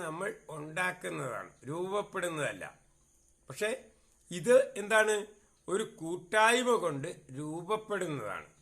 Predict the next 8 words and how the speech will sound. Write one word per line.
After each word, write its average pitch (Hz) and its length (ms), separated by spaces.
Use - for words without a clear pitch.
അങ്ങനെ 226 460
രൂപപ്പെട്ടു 240 1120
വരുന്ന 202 480
വ്യക്തി-, - 500
ഒരു 180 240
വ്യക്തിത്വം, 175 680
അതിന് 214 320
പലപ്പോഴും 190 640